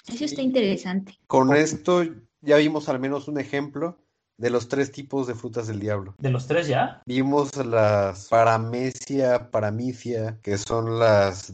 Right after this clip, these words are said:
Speaker 2: normales, las que cambian el cuerpo, tipo la del Luffy o la del señor tres o la del señor cinco. Vimos las frutas logia, que son las que convierten a las personas en elementos y poderes elementales,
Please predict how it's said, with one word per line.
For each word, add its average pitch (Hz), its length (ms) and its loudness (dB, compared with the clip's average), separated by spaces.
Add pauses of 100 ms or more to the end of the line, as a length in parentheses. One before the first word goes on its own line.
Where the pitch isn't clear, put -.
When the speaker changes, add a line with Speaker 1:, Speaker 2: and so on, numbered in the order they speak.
Speaker 2:
normales, 107 600 0
las 107 140 -6
que 92 120 -20
cambian 117 440 -2
el 95 120 -4
cuerpo, 110 420 -4
tipo 104 420 -6 (300)
la 117 120 6
del 113 260 6
Luffy 117 480 -2
o 110 100 4
la 101 160 2
del 92 300 -4
señor 98 420 -6
tres 104 380 0
o 95 60 -4
la 90 80 -4
del 85 100 -8
señor 90 280 -8
cinco. 107 460 -6 (100)
Vimos 120 300 2
las 107 180 4
frutas 113 460 0
logia, 123 460 2
que 107 100 -4
son 107 180 -4
las 107 200 0
que 87 400 -8
convierten 117 640 2
a 107 80 0
las 98 140 -2
personas 107 520 -6
en 101 220 -8
elementos 107 840 -2
y 98 60 -8
poderes 101 400 -6
elementales, 98 680 -2